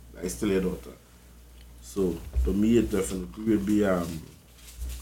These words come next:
I have to agree with Mikey and me, my kid,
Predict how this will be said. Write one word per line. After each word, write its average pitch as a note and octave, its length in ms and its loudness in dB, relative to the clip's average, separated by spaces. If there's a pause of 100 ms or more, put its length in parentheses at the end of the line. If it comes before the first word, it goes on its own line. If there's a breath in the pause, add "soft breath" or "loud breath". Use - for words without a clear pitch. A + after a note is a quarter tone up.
(1300)
I F2 100 0
have E2 100 -2
to G2 100 0
agree G2 240 0
with G2 120 0
Mikey F#2 300 -2
and F#2+ 180 0
me, F#2+ 60 -2
my F#2 140 -4
kid, F#2+ 260 -2